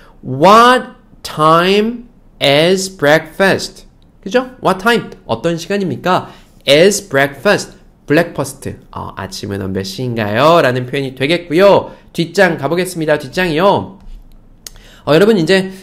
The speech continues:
한번 이렇게 좀 숨 좀 고를까요? 에, 열심히 달려왔죠. 에, 저도 이제 요거 만들면서 아, 어떤 설명해드려야지 하고 머릿속에 이제 꽉꽉 채워놨다가 여러분께 말씀을 드리는데, 어, 이거 제가 말하는 거 백 프로 다 알아들으실 필요는 없어요.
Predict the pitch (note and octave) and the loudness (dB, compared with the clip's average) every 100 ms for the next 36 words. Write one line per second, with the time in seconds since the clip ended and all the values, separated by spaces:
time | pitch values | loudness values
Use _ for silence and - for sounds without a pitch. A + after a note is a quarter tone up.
0 | - G#3+ A3 F#3 E3 D#3+ - C4+ C4 A#3+ | -10 0 0 0 -4 -6 -4 -4 -2 -6
1 | - A2+ C3+ A2 - C3+ - - C#3+ A#2+ | -4 -6 -6 -8 -10 -12 -16 -14 -12 -12
2 | A#2+ A#2 A2 D#3+ C#3+ A2 A2+ G#2+ D#2 - | -8 -6 -4 -4 -6 -4 -4 -4 -8 -20
3 | - - A2 G#2 A#2 C#3+ B2 A#2 A2 C3 | -20 -10 -6 -4 -2 -2 -2 0 -2 -2
4 | G2+ A2+ E3 C#3 G2+ G#3 A3+ - - - | -2 -2 -2 -2 -2 0 -2 -2 -18 -20
5 | - B2+ C3+ B2+ F#3+ G3+ G#3 G#3 G3+ F#3+ | -8 -2 -2 2 2 4 4 4 4 2
6 | F#3+ F#3 F3+ F3+ F3+ E3 C3 D3+ D3+ E3+ | 2 2 2 0 0 0 2 0 -2 -6
7 | D#3+ E3 - - - - - G#2 F#2+ - | -6 -8 -10 -18 -18 -14 -8 -8 -8 -6
8 | F3+ F3+ G#3+ G#3 F#3+ F#3 D#3 C#3 C#3 C#3 | -6 -4 -2 -2 -2 0 2 2 -2 -4
9 | G#2 - C3 B2+ C#3 D#3+ C3+ D3+ A#3+ F#3+ | -6 -6 -6 -6 -4 -4 -4 0 2 2
10 | - - - - E3 E3 D#3+ - - _ | -6 -20 -8 4 6 6 4 -4 -20 _
11 | A3+ C#4+ F#3 G#3 A#3+ A3 A3 G#3 G#3 E3 | 0 2 4 2 4 4 4 0 -4 -8
12 | - A#3 A3+ - C#3+ E3+ A3 A#2+ B2+ F#3 | 2 2 2 -10 -2 0 2 2 0 0
13 | G#3+ G3+ G#3 G#3 G3+ G#3 G#3 - - B3+ | 0 4 4 4 2 -4 -6 -8 -2 0
14 | A#3+ E3+ G#2+ - - G3+ C3+ C3+ - | 0 -2 -4 -6 0 2 4 0 -4